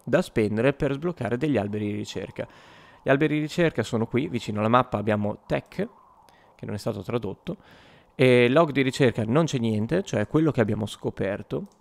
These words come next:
Tech upgrade sono le cose che possiamo scoprire e conviene scoprirle in ordine, essenzialmente, da quello che ho visto, perché,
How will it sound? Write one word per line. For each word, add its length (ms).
Tech 220
upgrade 540
sono 220
le 80
cose 260
che 140
possiamo 460
scoprire 640
e 520
conviene 380
scoprirle 560
in 80
ordine, 440
essenzialmente, 960
da 100
quello 180
che 100
ho 20
visto, 380
perché, 600